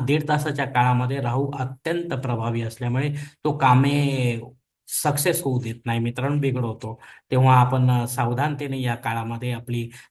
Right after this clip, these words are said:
महत्त्वपूर्ण कामं शक्यतो टाळा, ती इतर वेळेमध्ये करा, जेणेकरून त्यात आपल्याला यश प्राप्त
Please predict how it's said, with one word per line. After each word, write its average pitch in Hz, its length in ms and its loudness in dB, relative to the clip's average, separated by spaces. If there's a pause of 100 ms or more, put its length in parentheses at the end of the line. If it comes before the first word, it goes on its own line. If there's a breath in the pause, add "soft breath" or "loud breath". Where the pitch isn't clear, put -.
महत्त्वपूर्ण 143 640 2
कामं 120 380 -2
शक्यतो 165 520 -4
टाळा, 113 380 -2 (520 soft breath)
ती 156 100 -2
इतर 156 220 0
वेळेमध्ये 139 460 2
करा, 127 180 0
जेणेकरून 120 480 -4
त्यात 117 240 -8
आपल्याला 120 300 -4
यश 117 360 -6
प्राप्त 113 340 -8